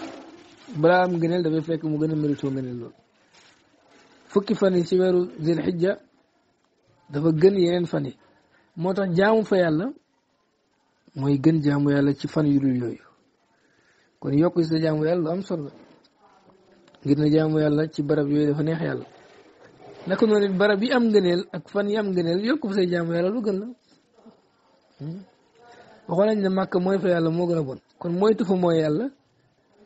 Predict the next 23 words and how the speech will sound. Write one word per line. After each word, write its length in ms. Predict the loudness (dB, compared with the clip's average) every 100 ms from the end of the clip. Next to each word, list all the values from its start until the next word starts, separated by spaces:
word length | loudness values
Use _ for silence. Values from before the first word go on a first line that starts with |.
| _ _ _
mooy 280 | -8 -2 0 2
gën 240 | 2 2 0 -8 _ _ _ _ _ _ _ _ _ _
ci 80 | -2
moytu 380 | 0 2 0 -2
ko 100 | -4
ci 120 | -4
beneen 320 | -4 -6 -6
barab 220 | -8 -10 -12 _ _ _ _ _
parce 160 | -18 -12
que 100 | -4
Màkka 340 | 0 0 -2 -2
barabu 340 | 2 2 0 -4 0
péeb 240 | 2 2
Yàlla 220 | -2 -8 -14
la 80 | -18 -20 _ _ _ -14 -14 _ _ _ _ _ -20 -16 -2
waaye 240 | 2 4
yokk 180 | 4 4 0
fa 120 | -2
say 180 | 0 2
jaamu 260 | 4 2 4
Yàlla 220 | 2 2
moo 220 | 2 0 2
gën 180 | 2